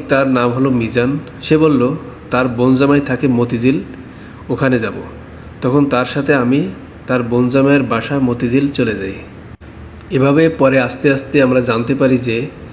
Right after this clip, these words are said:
পিলখানা থেকে প্রায় আশি পার্সেন্ট লোক বাইরে চলে গেছে নিজ নিজ, নিজ নিজ আশ্রয়ে। তারপর তাদের বাসায়, আহ, সেই আমার সেই কলিগের ব-, বোন জামাইয়ের বাসায় পয়লা মার্চ পর্যন্ত থাকি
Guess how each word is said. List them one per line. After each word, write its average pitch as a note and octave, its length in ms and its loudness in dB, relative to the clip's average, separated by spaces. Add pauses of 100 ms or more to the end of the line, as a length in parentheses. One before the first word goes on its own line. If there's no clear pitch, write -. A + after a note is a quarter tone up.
(420)
পিলখানা D3 380 4
থেকে E3 220 0
প্রায় C#3+ 440 2
আশি A#2+ 260 -4
পার্সেন্ট D#3 420 2
লোক B2+ 260 2 (240)
বাইরে B2 420 2
চলে B2+ 240 2
গেছে A#2+ 260 0
নিজ A#2+ 340 0
নিজ, A#2+ 160 0
নিজ C3 320 2
নিজ C3 260 2
আশ্রয়ে। G#2+ 480 -4 (1120)
তারপর C#3+ 300 2
তাদের D3+ 340 2
বাসায়, C#3 560 -2
আহ, - 1400 -2
সেই B2 480 2 (320)
আমার A#2+ 180 -2
সেই C3 160 0
কলিগের A#2+ 440 2
ব-, A#2 560 0 (260)
বোন A#2 180 -2
জামাইয়ের B2 300 2
বাসায় A#2+ 400 -2 (100)
পয়লা A#2 300 0
মার্চ A2+ 380 -4
পর্যন্ত A#2 320 -2
থাকি A2 300 -8